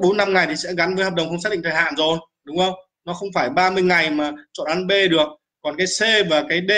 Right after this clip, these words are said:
thì nó liên quan đến cái này thì chúng ta thấy là gì? Không phải báo trước nhá. Chúng ta nhớ là với bị kỷ luật, với bị phạt tù là không phải báo trước. Nó cũng quy định rất rõ về không báo trước, nó quy định là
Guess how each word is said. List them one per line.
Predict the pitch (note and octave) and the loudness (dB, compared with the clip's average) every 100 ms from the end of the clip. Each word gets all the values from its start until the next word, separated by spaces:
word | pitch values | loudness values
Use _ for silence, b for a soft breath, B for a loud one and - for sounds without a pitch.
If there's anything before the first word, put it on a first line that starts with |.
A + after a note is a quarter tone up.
| G3+ F3 | 4 2
thì | D3+ | -4
nó | D#3 F3+ | -6 -2
liên | F#3 F3+ | -2 0
quan | F#3+ F#3 | 0 2
đến | F3+ F3+ | -2 -4
cái | F#3+ | -2
này | F3+ D#3 | -2 -2
thì | D3 | -8
chúng | E3+ | -8
ta | F3 F3 | -6 -4
thấy | D3 F#3 | -4 -2
là | E3+ D3+ | -4 -4
gì? | C#3+ - _ _ | -6 -6 _ _
Không | F#3+ F3 | -2 0
phải | B2 | 2
báo | D3 F#3 | 2 2
trước | C4 C#4 - - | 2 2 -2 -4
nhá. | F3+ F#3 | -2 -2
Chúng | F#3 | -2
ta | F#3 | -2
nhớ | F3 D#3+ G3 | -2 -2 -2
là | F#3 C3+ _ _ | -4 -8 _ _
với | C#3 F#3+ | -4 -2
bị | F#3+ D#3+ | -2 -2
kỷ | C#3 | 0
luật, | C3+ D#3 D3+ | 4 2 0
với | C#3 | -4
bị | D3+ D3+ | -6 -4
phạt | C#3+ - | -4 0
tù | D#3 C#3+ | 0 0
là | C3+ | -2
không | E3+ | -2
phải | C3+ | -2
báo | C3 D#3+ | 0 -2
trước. | D#3+ A#3 B3 D#3+ | 0 -2 -2 -8
Nó | |
cũng | E3+ | -12
quy | F3+ F#3+ | -4 0
định | F3+ E3+ | 0 0
rất | F3+ G3+ | -6 -2
rõ | F3+ G3+ | -2 0
về | E3+ C3+ b _ | -4 -6 b _
không | E3+ | -6
báo | D#3 D#3+ | 0 0
trước, | D#3+ A3 | 0 -4
nó | F#3+ | -4
quy | F#3+ F3+ | 0 2
định | F3+ - | 2 0
là | D3 | -6